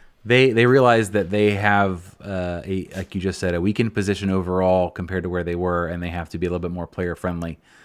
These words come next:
So congrats to Tori Huster and the N W S L P A. Uh, I'm excited that camp starts tomorrow in this case, and now we'll have probably more soccer stuff to talk about,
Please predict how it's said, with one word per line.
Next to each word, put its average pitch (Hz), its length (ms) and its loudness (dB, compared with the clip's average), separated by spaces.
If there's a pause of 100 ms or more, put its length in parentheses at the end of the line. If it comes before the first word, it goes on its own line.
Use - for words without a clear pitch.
(240)
So 104 160 -4
congrats 117 500 4
to 117 60 -12
Tori 127 240 -2
Huster 120 420 0
and 104 480 -2
the 98 260 -2
N 104 220 0
W 98 300 2
S 92 260 -6
L 95 160 0
P 104 260 -4
A. 107 360 0 (520)
Uh, 90 340 2
I'm 90 300 -4
excited 95 420 -2
that 90 160 -4
camp 101 240 -4
starts 101 340 -4
tomorrow 123 540 0
in 110 120 -4
this 117 120 -4
case, 185 380 -4
and 107 320 -6
now 110 200 0
we'll 113 120 -4
have 113 360 0 (120)
probably 127 360 2
more 107 200 2
soccer 123 340 0
stuff - 220 -8
to - 40 -20
talk 82 220 -6
about, 85 340 -4